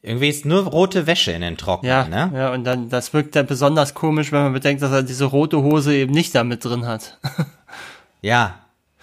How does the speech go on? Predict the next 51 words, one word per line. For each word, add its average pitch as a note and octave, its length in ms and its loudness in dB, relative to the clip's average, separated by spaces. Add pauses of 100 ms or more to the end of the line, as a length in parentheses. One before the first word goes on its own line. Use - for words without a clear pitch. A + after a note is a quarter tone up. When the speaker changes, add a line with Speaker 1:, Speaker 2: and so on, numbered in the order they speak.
(300)
Speaker 2:
Aber, C3 240 2
oder D3+ 220 2
soll D3+ 200 4
es D3 160 2
halt D3 180 4
so D#3 80 0
ein D3 100 2
bisschen D3 320 0
auch C3+ 160 2
so D3 180 0
andeuten, B2+ 720 2
ne? C3+ 180 0
So C3 320 0
nach B2 200 2
dem B2+ 160 -2
Motto, B2+ 240 0
ja, B2 260 2
oh, C3 280 0
rote A#2+ 180 4
Speaker 1:
Ja. A2 180 2
Speaker 2:
Wäsche, A#2 340 0
ne? A2+ 200 -6
Vielleicht A#2 300 -6
wäscht B2 200 0
er B2 60 0
das A2+ 140 0
Blut D#3 360 0
raus. - 380 -12 (1200)
Speaker 1:
Aber C3 220 2
auch, - 120 0
guck B3+ 120 4
mal, D3 140 4
es G2+ 140 -4
waren C3+ 160 4
alle D#3+ 300 2
vier G#3+ 260 2
Maschinen A#2+ 460 2
mit G2+ 200 -2
Rot F#2 440 -2
Speaker 2:
Ja, A#2+ 80 -2
ja. A#2+ 260 -2
Speaker 1:
voll, G2 220 0
ne? A#2+ 220 0
Also B2 200 2
auch, B2+ 220 2
äh, A#2+ 340 2
das B2 140 -4
ist C#3 180 -6
ja A#2 80 2
schon A2 220 -2
sehr, G2+ 840 2